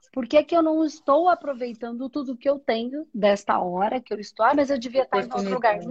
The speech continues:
Speaker 1: Não deveria. Não tem como você tá em outro lugar. Não existe esta possibilidade.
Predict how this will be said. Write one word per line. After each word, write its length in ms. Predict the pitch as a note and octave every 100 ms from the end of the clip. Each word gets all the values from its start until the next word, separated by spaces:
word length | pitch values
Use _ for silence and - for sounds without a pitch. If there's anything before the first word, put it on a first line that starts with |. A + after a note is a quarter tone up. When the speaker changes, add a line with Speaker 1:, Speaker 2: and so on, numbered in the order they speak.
| D4+
Speaker 1:
Não 40 |
deveria. 760 | D#4 E4 F4+ C#4+ C#4+ D4 G3 - _ _ _ _ - -
Não 260 | C4+ E4 G4
tem 460 | - D4+ E4+ G4+ F#4
como 260 | C4+ A#3 G3+
você 240 | G3 G3+
tá 120 | F#3
em 120 | F#3
outro 180 | F#3 F#3+
lugar. 300 | F3 E3+ D#3+ _ _ _ _ -
Não 260 | B3 F4 A4+
existe 960 | G#4 G3+ F#3 B3+ E4+ G4+ - - -
esta 300 | G3 - F#3+
possibilidade. 960 | - G3 F#3+ F3+ E3+ E3+ E3+ F3+ F#3